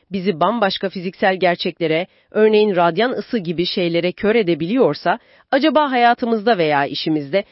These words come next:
sırf yanlış zihinsel modeller kullandığımız için göremediğimiz başka hangi devasa riskler var?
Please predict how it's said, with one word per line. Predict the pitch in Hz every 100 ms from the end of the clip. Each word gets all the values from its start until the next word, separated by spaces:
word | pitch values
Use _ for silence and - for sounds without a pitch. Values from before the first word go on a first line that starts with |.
| _
sırf | _ 349 294
yanlış | 220 202 262 285
zihinsel | 190 202 208 214 196
modeller | 190 170 180 185 185
kullandığımız | - 170 165 160 175 214 170
için | - 165 180
göremediğimiz | 185 269 247 190 180 170 156
başka | 170 - 175
hangi | 180 254 247
devasa | 185 170 170 185 165
riskler | 147 - 170 147
var? | 139 156 -